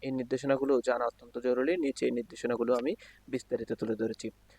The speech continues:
তো চলো আলোচনা শুরু করি। শুরু করার পূর্বে বরাবর মতো একটি কথা বলে নিচ্ছি, তোমরা যদি প্রথমে এই চ্যানেলটি ভিউ করে থাকো তাহলে অবশ্যই সাবস্ক্রাইব বাটনে একটি ক্লিক করে যাও এবং সাথে থাকা বেলটি বাজিয়ে দাও।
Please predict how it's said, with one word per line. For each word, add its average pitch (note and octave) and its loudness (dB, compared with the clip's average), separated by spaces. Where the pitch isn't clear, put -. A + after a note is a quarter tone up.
তো - -6
চলো E3+ 8
আলোচনা D3+ 4
শুরু C#3 2
করি। B2+ 4
শুরু E3 0
করার E3 8
পূর্বে D#3+ 6
বরাবর C#3+ 10
মতো C3+ 4
একটি C3 0
কথা B2+ 2
বলে B2 4
নিচ্ছি, B2 -4
তোমরা C3 2
যদি C3 2
প্রথমে D3+ 6
এই D3+ 6
চ্যানেলটি D3+ 4
ভিউ D3+ 10
করে D3+ 10
থাকো B2+ 2
তাহলে D3+ 2
অবশ্যই D#3 2
সাবস্ক্রাইব B2+ -2
বাটনে B2 -2
একটি A#2+ -10
ক্লিক D3 -6
করে D3+ -6
যাও D#3+ 6
এবং E3 4
সাথে C3+ 0
থাকা A#2+ -4
বেলটি A2+ -8
বাজিয়ে A#2 -6
দাও। A#2 -2